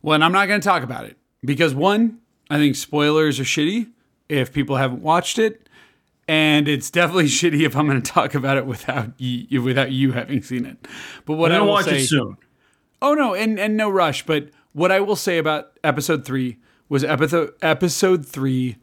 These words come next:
Speaker 1: was awesome.
Speaker 2: Mm-hmm.
Speaker 1: And it showed me that this show may not necessarily follow to the letter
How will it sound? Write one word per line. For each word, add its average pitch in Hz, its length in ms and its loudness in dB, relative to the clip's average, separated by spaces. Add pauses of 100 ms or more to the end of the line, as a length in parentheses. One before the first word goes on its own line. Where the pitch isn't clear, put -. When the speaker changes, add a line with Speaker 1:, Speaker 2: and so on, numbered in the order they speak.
(1200)
Speaker 1:
was 127 360 -2
awesome. 120 480 -8 (920)
Speaker 2:
Mm-hmm. 156 140 4
Speaker 1:
And 135 580 2
it 151 300 0
showed 175 480 2
me 170 480 -2 (1160)
that 143 960 -4 (1000)
this 143 240 0
show 196 440 2
may 180 460 0
not 165 480 0
necessarily 131 1400 -2
follow 139 480 0
to 139 180 -8
the 139 120 -2
letter 135 600 -2